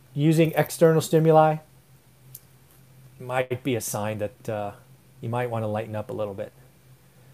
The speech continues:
Um, lastly, again, I wanna make it very clear. I was you twenty years ago.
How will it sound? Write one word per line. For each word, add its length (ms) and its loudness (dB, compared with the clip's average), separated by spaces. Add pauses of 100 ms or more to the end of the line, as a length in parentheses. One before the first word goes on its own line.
(260)
Um, 420 -8 (2000)
lastly, 580 8 (920)
again, 460 4 (720)
I 100 0
wanna 240 6
make 180 6
it 80 4
very 280 4
clear. 420 2 (920)
I 260 8
was 600 6
you 580 4 (360)
twenty 420 0
years 240 0
ago. 260 -10